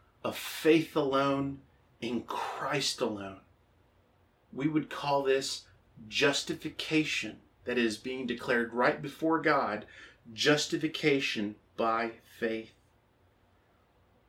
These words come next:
You see, it is the righteousness that Jesus freely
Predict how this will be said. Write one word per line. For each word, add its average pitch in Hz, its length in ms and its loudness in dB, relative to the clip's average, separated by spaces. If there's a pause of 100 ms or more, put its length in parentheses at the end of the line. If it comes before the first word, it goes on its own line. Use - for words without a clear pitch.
(1300)
You 123 120 -6
see, 143 280 0
it 139 80 6
is 151 260 4 (380)
the 139 120 2
righteousness 151 1040 4
that 120 260 -2
Jesus 135 560 -2
freely 156 800 0